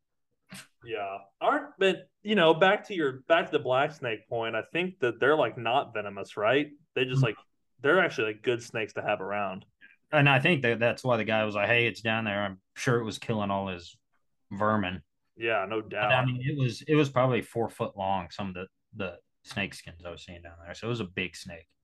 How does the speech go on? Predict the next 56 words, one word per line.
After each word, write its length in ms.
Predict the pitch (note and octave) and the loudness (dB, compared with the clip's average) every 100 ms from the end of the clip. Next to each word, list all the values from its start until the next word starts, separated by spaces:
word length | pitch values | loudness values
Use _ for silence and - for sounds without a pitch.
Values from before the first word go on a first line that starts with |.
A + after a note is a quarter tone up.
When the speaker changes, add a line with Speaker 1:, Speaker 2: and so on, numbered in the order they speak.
| _ | _
Speaker 1:
Yeah, 180 | A2 G2+ | -12 -4
that 80 | B2+ | -2
doesn't 220 | C#3 A#2+ | -2 -2
mean 200 | A2+ A2+ | -4 -6
that 120 | G#2+ | -2
it 100 | A2 | -4
needs 180 | A2+ G#2+ | -4 -8
to 60 | G2+ | -8
be 120 | G#2 | -6
hanging 200 | G#2 G#2 | -4 -6
out 260 | G2+ G2 F#2+ | -6 -8 -10
with 80 | |
me. 300 | A2 G2+ G2+ - | -10 -10 -10 -8
It 120 | B2 | -6
can 120 | D3 D3+ | 0 4
do 100 | D3+ | 6
whatever 280 | D3 C#3 C3 | 8 10 8
it 40 | |
needs 220 | B2+ A#2 | 6 -2
to 60 | A2+ | -2
do 340 | A2 A2+ G#2+ | 2 4 2
down 300 | G2+ G#2+ G#2 G#2 | -4 -4 -4 -6
and 140 | G2+ - | -8 -2
around 320 | A2 G2+ G2 | 0 0 -2
in 100 | G2+ | -6
that 200 | G2+ F#2 | -6 -8
crawl 240 | - G2+ - | -2 -4 -4
<laughs> 0 | |
space, 480 | - B2+ A2 - - | -4 2 2 2 -2
but 180 | G2+ F2+ - | -4 -4 -2
it 120 | B2+ | 2
doesn't 140 | B2+ | 4
have 220 | B2 A#2 - | 4 2 0
to 60 | |
come, 360 | A#2 A2 G#2+ G#2 _ - | 0 0 -4 -18 _ -4
come 180 | A#2 | -2
into 140 | A2 G#2 | -2 0
my 160 | G#2 G#2 | 2 2
apartment 440 | G#2+ G#2+ G#2+ G2+ | 4 2 2 -2
or 60 | G2 | -6
my 140 | F#2+ | -6
house 320 | G2 F#2+ F#2+ | -6 -8 -6
or 60 | G2+ | -6
whatever. 320 | G2 F#2+ G2 | -4 -6 -6
But, 260 | G2 G2 G#2+ | -8 -6 -4
um, 340 | G2+ G2 G2+ _ - - | -4 -6 -10 _ -20 -20
so 520 | - G3 F#3 D#3 D#3 - _ | 4 8 10 8 4 -14 _
why 300 | A#2+ C#3+ F3+ | 4 8 8
did 220 | G#3 G3+ E3+ | 8 4 0
you, 360 | G3 F#3 F3 - | 4 4 2 0
why 240 | B2+ D#3 | 4 4
did 180 | F3+ D#3+ | 4 -2
you 120 | E3+ | -2
go 340 | C3 C#3+ D3 | 4 6 8
to 100 | C#3+ - | 6 2
Omaha? 520 | C3 C#3+ A#2 G2 G#2 | -2 -2 -2 -2 -4